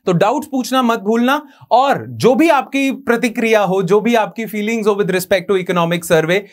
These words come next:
फीलिंग्स तो राइट वर्ड नहीं है, जो भी आपको कुछ भी पूछना हो इस चीज से रिलेटेड, प्लीज जरूर पूछे। I want this to be a dialogue, like I've said before,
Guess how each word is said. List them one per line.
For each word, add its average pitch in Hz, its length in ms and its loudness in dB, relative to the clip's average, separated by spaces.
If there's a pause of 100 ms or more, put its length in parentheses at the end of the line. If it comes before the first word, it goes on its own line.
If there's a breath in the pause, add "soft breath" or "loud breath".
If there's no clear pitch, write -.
(260 loud breath)
फीलिंग्स 277 360 2
तो 277 80 2
राइट 202 260 0
वर्ड 214 200 -2
नहीं 214 200 -2
है, 294 80 0
जो 220 220 0
भी 285 200 0
आपको 269 640 0
कुछ 277 260 -4
भी 320 80 4
पूछना 226 440 -2
हो 165 120 0
इस 143 160 -6
चीज 165 200 -6
से 165 60 -2
रिलेटेड, 143 380 -4
प्लीज 247 280 2
जरूर 196 260 -2
पूछे। 156 280 -8
I 214 80 2
want 185 180 -2
this 180 160 -6
to 175 80 -12
be 165 140 -4
a 185 60 0
dialogue, 160 400 -2
like 143 200 -6
I've 135 180 -8
said 135 120 -8
before, 170 300 -6